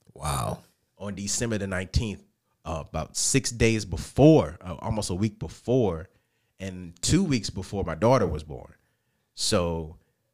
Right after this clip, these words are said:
Speaker 2: that to me is always gonna be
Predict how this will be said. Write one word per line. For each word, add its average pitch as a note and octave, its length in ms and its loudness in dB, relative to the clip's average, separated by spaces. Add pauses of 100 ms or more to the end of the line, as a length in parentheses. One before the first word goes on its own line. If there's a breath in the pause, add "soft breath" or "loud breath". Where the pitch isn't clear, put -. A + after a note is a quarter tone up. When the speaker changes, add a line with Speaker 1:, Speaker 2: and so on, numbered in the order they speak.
(320)
Speaker 2:
that D#3 300 2
to A#2+ 120 0
me G2 760 -2 (260)
is F2+ 240 -8
always G#2+ 540 2
gonna F2+ 260 -10
be E2+ 640 -12